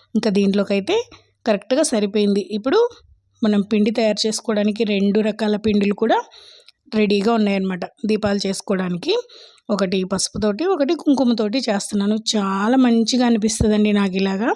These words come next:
నేను రెగ్యులర్గా పిండి దీపాలే పెడతాను. మట్టి ప్రమిదలు తక్కువ, కానీ అప్పటికప్పుడు కలుపుకోవడం కన్నా ఈ మెథడ్ చాలా ఈజీగా ఉంటుంది. కొంచెం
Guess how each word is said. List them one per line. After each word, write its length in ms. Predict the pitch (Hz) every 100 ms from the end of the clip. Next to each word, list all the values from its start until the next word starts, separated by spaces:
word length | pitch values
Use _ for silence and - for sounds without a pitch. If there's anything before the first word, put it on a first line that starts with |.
| - - - - -
నేను 160 | 233 247
రెగ్యులర్గా 480 | 226 196 247 262 285 285
పిండి 180 | 233 220
దీపాలే 300 | 226 220 220 214
పెడతాను. 420 | 190 185 190 220 440 - _ - - -
మట్టి 220 | 214 202 220
ప్రమిదలు 360 | 226 220 240 285
తక్కువ, 300 | 226 - 226 220 440 - - - - -
కానీ 160 | 277 320 214
అప్పటికప్పుడు 480 | - 254 254 247 254
కలుపుకోవడం 480 | 240 233 262 240 233
కన్నా 260 | 220 196 226 466 - - - _ 233
ఈ 20 | 233
మెథడ్ 300 | 233 202 254 415 -
చాలా 260 | 240 214 208 208
ఈజీగా 320 | 190 202 190 180
ఉంటుంది. 320 | 180 180 185 - - - _ -
కొంచెం 380 | 220 233 226